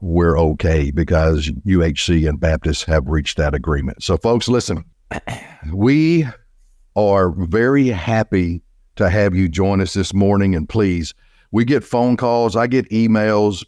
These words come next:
people that visit the website and send me, they, they give me ideas as far as, "Randy, this is something that I've had a concern about," or, "This is something that I am concerned about. I'm getting close to retirement,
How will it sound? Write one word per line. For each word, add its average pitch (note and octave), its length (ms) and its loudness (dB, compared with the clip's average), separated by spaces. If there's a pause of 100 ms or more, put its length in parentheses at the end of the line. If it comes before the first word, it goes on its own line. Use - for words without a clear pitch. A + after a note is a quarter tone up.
people G#2+ 240 0
that G#2 140 2
visit F#2+ 320 -2
the F#2 80 -2
website F#2+ 560 0
and E2 120 -6
send F#2 320 -2
me, F#2 380 -2 (200)
they, C#3+ 180 0
they C#3+ 180 0
give C#3 300 0
me B2 500 2 (440)
ideas G#2 600 2
as E2+ 120 -2
far G2 300 0
as, E2 120 -2
"Randy, G#2 340 0
this G2+ 200 0
is G2 100 -2
something G#2 360 0
that F#2+ 120 2
I've F#2+ 200 2
had G2 180 0
a F2+ 80 -2
concern F2 440 -2
about," C#2 280 -4
or, E2 120 -4
"This F#2 200 -2
is G2+ 120 -2
something G#2 320 0
that F#2+ 120 2
I F#2+ 180 0
am G2 200 2
concerned D#2+ 420 -2
about. C#2+ 220 -4
I'm D2+ 120 -6
getting D#2+ 340 0
close F2+ 460 0
to G2 140 0
retirement, F#2 680 0